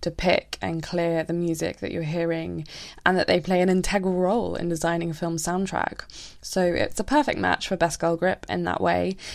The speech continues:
And given Lucy's track record, pun intended, I was glad to be reacquainting myself with that role from her perspective. Lucy started out at Mute Records, working with artists such as Nick Cave and Depeche Mode,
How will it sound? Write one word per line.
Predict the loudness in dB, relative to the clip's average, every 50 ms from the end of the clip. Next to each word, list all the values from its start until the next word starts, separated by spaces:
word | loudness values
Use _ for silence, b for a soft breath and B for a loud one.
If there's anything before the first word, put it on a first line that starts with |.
| B B B 0
And | 2 4 4 4 4 4
given | 4 2 4 4 6
Lucy's | 4 4 4 2 0 -2 -2
track | -2 2 2 2 2 4 4
record, | 2 4 2 2 2 2 2 2 2 -2 -6 -10 -8
pun | -4 -4 -2 -2 -2
intended, | -4 -4 -4 -2 0 0 2 4 4 2 2 0 B B B B B B -4
I | -2 0
was | 0 0
glad | 0 0 0 0 0 -2
to | -2
be | -2 0 0 0
reacquainting | 2 4 4 4 4 2 0 -2 -2 -2 -2 -2 -2
myself | -2 -2 -2 -2 -2 -4 -4 -4
with | -2 0 0 2 2
that | 0 0 0
role | 0 0 0 0 0 -2 -4 -6
from | -6 -4 -2 -2
her | -2 -2 -2
perspective. | -4 -4 -2 0 0 -2 -2 -4 -8 -8 -8 -8 -10 -12 -16 -20 -20 -8 4
Lucy | 6 8 8 8 8 6
started | 6 8 10 10 10 10
out | 8 8 8 6
at | 4 2
Mute | 0 -2 -2 -2
Records, | 0 0 0 0 0 0 0 0 2 0 -2 2 2
working | 4 2 2 0 0 0 2
with | 2 0 2 4
artists | 6 6 6 4 2 0 0 2 0 -2 -2 -4 -6 -6 -2
such | 0 0 0 0 0
as | -2 0 0
Nick | 0 0 0 -2
Cave | 2 4 6 6 6 6 4 2 0
and | 0 0 0
Depeche | 0 -2 0 0 2 2 2 4
Mode, | 4 4 4 4 2 0